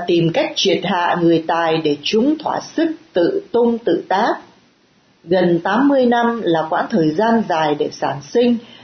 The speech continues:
tạo ra những thế hệ tuổi trẻ có đức tài phụng sự đất nước, nhưng dưới chế độ cộng sản ở Việt Nam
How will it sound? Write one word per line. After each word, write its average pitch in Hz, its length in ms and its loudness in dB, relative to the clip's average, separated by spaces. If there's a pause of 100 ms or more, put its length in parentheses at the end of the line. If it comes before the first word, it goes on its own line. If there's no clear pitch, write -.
(120)
tạo 185 260 2
ra 233 200 2
những 233 360 2
thế 302 120 2
hệ 294 280 2
tuổi 156 200 0
trẻ 151 340 0
có 285 100 0
đức 320 180 0 (100)
tài 156 380 0
phụng - 180 -4
sự - 280 -2
đất 185 180 -2
nước, 269 320 2 (440)
nhưng 262 240 4
dưới 262 260 2
chế 311 160 2
độ 285 220 2
cộng 170 180 -2
sản 156 280 -2
ở 165 120 0
Việt 175 260 -2
Nam 240 260 0